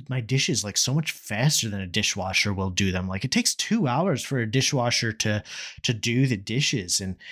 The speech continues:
you know, I could do it in, like, fifteen, twenty minutes." And he's like, "Yeah, that's true. I could do my dishes in twenty minutes instead of two hours, but if I put the dishes in the dishwasher and turn it on and it takes two hours,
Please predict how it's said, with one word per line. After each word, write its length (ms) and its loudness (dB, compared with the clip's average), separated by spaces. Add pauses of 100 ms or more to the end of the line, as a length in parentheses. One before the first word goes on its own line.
(160)
you 60 -2
know, 60 2
I 100 4
could 200 0
do 180 -2
it 100 0
in, 120 2
like, 280 2 (380)
fifteen, 520 2
twenty 300 0
minutes." 440 0 (300)
And 60 0
he's 120 0
like, 160 -2
"Yeah, 360 0 (120)
that's 220 0
true. 500 2 (240)
I 160 4
could 160 -2
do 140 2
my 140 2
dishes 500 2
in 240 2 (420)
twenty 320 0
minutes 320 2
instead 280 2
of 80 -4
two 220 2
hours, 300 2
but 320 0 (340)
if 140 -2
I 80 4
put 220 0
the 80 2
dishes 360 2
in 120 2
the 60 -4
dishwasher 600 0
and 220 -2
turn 220 -2
it 100 0
on 320 -2 (180)
and 100 0
it 60 -4
takes 240 2
two 220 0
hours, 340 0